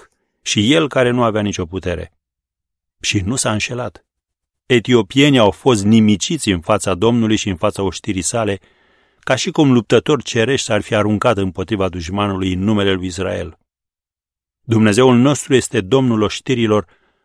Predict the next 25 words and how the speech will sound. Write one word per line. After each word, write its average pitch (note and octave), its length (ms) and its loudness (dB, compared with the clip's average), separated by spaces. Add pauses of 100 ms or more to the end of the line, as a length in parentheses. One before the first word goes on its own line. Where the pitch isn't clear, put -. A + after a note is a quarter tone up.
care A2+ 200 2
poate B2 260 -2
chema A2+ 300 0
oricând A#2+ 520 0
întăriri G2 540 0
neașteptate G2 800 -4
în F2 80 -6
ajutorul F#2+ 560 -2
poporului F2 500 -10
său. F2 380 -8 (1120)
Crede B2 460 2
că A2+ 140 -6
El A2 280 0
este G2+ 240 -4
acolo, G#2+ 540 0 (200)
între G#2 340 2
tine B2+ 340 0
și A#2+ 140 -6
dificultățile G2 760 -4
tale, F#2 440 -6 (500)
iar A2+ 180 2
ceea B2+ 180 2
ce - 140 -2
te G#2 140 0
supără B2 500 -2